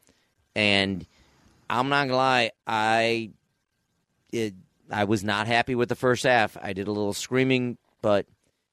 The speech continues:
again, it, uh,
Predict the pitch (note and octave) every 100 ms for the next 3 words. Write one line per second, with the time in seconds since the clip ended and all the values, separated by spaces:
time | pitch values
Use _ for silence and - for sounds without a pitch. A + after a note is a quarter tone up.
0 | _ _ _ - G#2 G#2+ A#2 A2+ G#2 -
1 | _ _ _ _ _ _ - G#2 G2 -
2 | G#2 F#2+ F#2 F#2